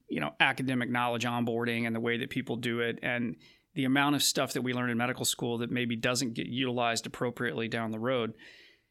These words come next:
And, or you could look very specifically at, can we at least get them eight hours worth of training for addiction?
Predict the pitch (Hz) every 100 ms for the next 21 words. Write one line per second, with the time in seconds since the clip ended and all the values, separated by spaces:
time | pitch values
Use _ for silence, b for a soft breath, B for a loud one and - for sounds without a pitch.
0 | B - 131 135 135 - - _ - -
1 | - 175 226 214 170 175 131 180 170 -
2 | 139 185 180 147 131 123 123 - 147 143
3 | 139 123 123 147 156 - 131 - 113 117
4 | 120 123 117 117 113 117 107 - - 117
5 | 120 110 - 117 113 - - 147